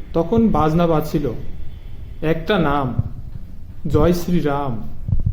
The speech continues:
এরপর শুরু হলো মন্দির নির্মাণের কাজ। ভারতের বিভিন্ন জায়গা থেকে পাথর এনে এই মন্দিরের কাজ শুরু করা হয়েছিল। এই মন্দিরের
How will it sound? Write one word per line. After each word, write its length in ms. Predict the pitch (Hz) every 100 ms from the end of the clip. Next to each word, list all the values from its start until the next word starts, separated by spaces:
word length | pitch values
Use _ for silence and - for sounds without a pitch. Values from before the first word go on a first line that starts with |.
| - - - - - - - - - - - - - - - _ - - - - - - - - - - - - - -
এরপর 300 | 156 156 190
শুরু 240 | 202 208
হলো 300 | 214 185 160 - 156
মন্দির 380 | 165 190 202
নির্মাণের 520 | 208 180 147 139 131 -
কাজ। 280 | - - - - - - - - - - - - 147
ভারতের 460 | 135 160 190 170 165
বিভিন্ন 480 | 165 160 175 202
জায়গা 280 | 202 208 208
থেকে 380 | 214 226 165 160 165 - - 147
পাথর 320 | 151 175 202
এনে 260 | 214 160 165 - - - - -
এই 100 | 202
মন্দিরের 440 | 202 208 208 214 190
কাজ 180 | 151
শুরু 240 | - 165 151
করা 220 | 143 135
হয়েছিল। 400 | 135 131 135 - - - - - - - - 170
এই 80 |
মন্দিরের 600 | 196 208 214 208 165 165